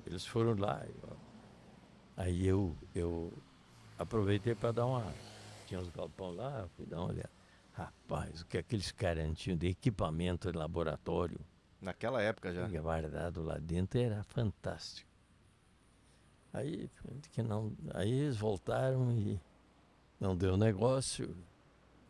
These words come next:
Speaker 1: Mas ficamos muito, muito, muito, muito amigos. Gostava do seu mister Chile. Aí nós fomos lá falar com o João Rosa. Aí ele, nunca esqueci isso.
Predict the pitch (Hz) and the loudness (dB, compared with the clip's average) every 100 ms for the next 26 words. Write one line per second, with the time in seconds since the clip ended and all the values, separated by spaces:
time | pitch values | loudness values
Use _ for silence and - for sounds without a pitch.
0 | - - 90 113 127 165 - 170 147 127 | -20 -8 0 2 4 2 4 4 6 6
1 | 147 180 - 117 117 147 - 104 92 104 | 6 6 6 4 6 4 4 4 4 4
2 | 113 113 98 95 - 117 151 151 143 113 | 4 4 4 2 2 2 4 4 8 8
3 | 95 95 - 123 113 85 - 87 80 - | 8 4 2 2 2 0 -2 -2 -2 -4
4 | - - - 101 - 87 - - - - | -10 -14 -2 -2 0 -4 -8 -14 -16 -20
5 | - - - - - - - - - - | -20 -20 -20 -20 -20 -20 -20 -20 -20 -20
6 | - - - - - - - - 110 135 | -20 -20 -20 -20 -20 -20 -8 0 4 10
7 | 190 165 - - - - - - - - | 10 10 6 -6 -20 -20 -20 -20 -20 -12
8 | - 120 120 135 127 120 104 120 110 101 | 0 2 2 2 2 2 0 0 0 0
9 | 107 123 147 101 92 76 - - - - | 0 2 2 2 0 0 -10 -18 -20 -14
10 | - 98 104 104 104 - - - - - | -4 -2 0 -2 -4 -10 -18 -20 -20 -10
11 | 196 - 107 - 95 - - - - - | -10 -8 -10 -8 -8 -8 -10 -12 -16 -20